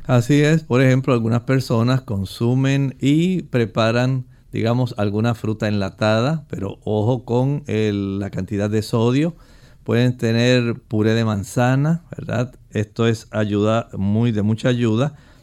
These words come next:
Algunas veces tienen, eh, algunos productos, como dijimos, énfasis en que sean bajos en sodio. Estas frutas que son secas, albaricoques, higos, dátiles, pasas,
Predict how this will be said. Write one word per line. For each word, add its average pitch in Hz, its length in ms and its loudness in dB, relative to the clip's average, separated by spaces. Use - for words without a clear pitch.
Algunas 120 380 4
veces 123 460 2
tienen, 127 600 2
eh, 104 680 0
algunos 123 380 2
productos, 123 480 -2
como 120 240 -2
dijimos, 127 640 0
énfasis 139 800 0
en 147 320 2
que 135 160 -2
sean 131 340 2
bajos 120 400 0
en 110 240 2
sodio. 127 600 2
Estas 139 540 0
frutas 135 480 0
que 113 140 0
son 120 260 2
secas, 127 720 0
albaricoques, 120 1120 -2
higos, 123 540 2
dátiles, 117 720 -2
pasas, 117 640 -2